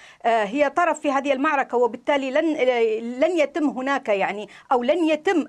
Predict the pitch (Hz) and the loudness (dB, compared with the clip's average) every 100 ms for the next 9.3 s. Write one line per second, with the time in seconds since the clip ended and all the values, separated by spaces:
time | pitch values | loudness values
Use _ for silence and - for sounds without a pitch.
0 | - 175 202 269 269 - 277 - 247 226 | -2 -4 0 -2 -2 -4 -4 -2 -4 -2
1 | 247 254 233 214 247 262 262 233 - - | -2 -2 -2 -2 -2 -6 -8 -10 -18 -6
2 | - 403 311 277 240 - 269 262 254 247 | -4 -2 0 -2 -4 -4 -2 -2 -2 -6
3 | 247 214 233 254 240 240 - 220 202 180 | -6 -4 -4 -2 -4 -4 -4 -4 -4 -2
4 | 262 202 208 220 294 285 196 214 226 220 | 0 0 0 2 2 0 0 -2 -2 -4
5 | 277 262 247 - - 254 277 247 247 233 | -2 -2 -2 -4 -4 -4 0 -2 -2 -2
6 | - 226 196 339 262 233 220 226 214 226 | -2 -4 0 -2 -2 -6 -4 -4 0 -2
7 | 226 277 220 185 226 226 240 226 214 233 | 0 -4 -4 -4 -2 0 0 -6 -6 -4
8 | 247 233 214 - 226 294 269 233 220 262 | -2 -2 -2 -6 -6 -4 -8 -6 -2 -2
9 | 294 240 | -2 -4